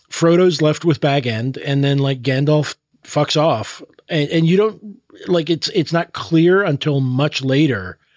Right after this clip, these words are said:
uh, how, you know, what he was doing in that time, because you're like, "Okay, so it's just like Frodo."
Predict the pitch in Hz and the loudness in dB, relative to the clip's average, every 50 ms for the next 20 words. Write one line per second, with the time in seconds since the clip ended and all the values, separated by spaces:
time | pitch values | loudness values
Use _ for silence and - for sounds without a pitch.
0 | _ _ _ _ _ _ _ - - 156 139 143 - - - - 185 190 - - | _ _ _ _ _ _ _ -6 -2 -2 -2 -2 -4 -6 -6 -6 -6 -6 -2 0
1 | 170 165 143 127 123 151 170 156 - - 190 175 160 143 123 127 117 151 151 180 | 0 0 0 0 0 0 -2 -2 -2 0 2 4 4 2 2 0 0 2 2 2
2 | 233 214 147 127 117 117 117 - - 131 131 123 120 117 - 135 127 143 143 139 | 2 2 0 0 -2 -2 -4 -6 -4 -4 -4 -4 -4 -2 -2 -2 0 2 2 2
3 | 131 120 - _ _ _ _ _ _ _ _ - 151 165 170 - - - 156 151 | 2 0 -4 _ _ _ _ _ _ _ _ -2 0 0 0 0 -2 -4 -2 0
4 | 139 147 165 202 247 277 269 185 151 - - - _ _ _ _ _ _ _ _ | 2 2 0 0 -2 -4 -8 -10 -14 -18 -20 -20 _ _ _ _ _ _ _ _
5 | _ _ _ - - - - - 160 151 147 147 147 143 139 135 131 131 127 - | _ _ _ -6 -4 -2 0 0 2 2 4 4 4 2 2 2 2 0 -2 -2
6 | - - - 151 - - 165 147 135 - - - - 147 151 175 180 160 135 123 | -4 -4 -2 -2 -2 0 0 0 -2 -2 -6 -4 0 2 4 4 4 4 2 0
7 | 113 107 107 - | 0 -2 -4 -4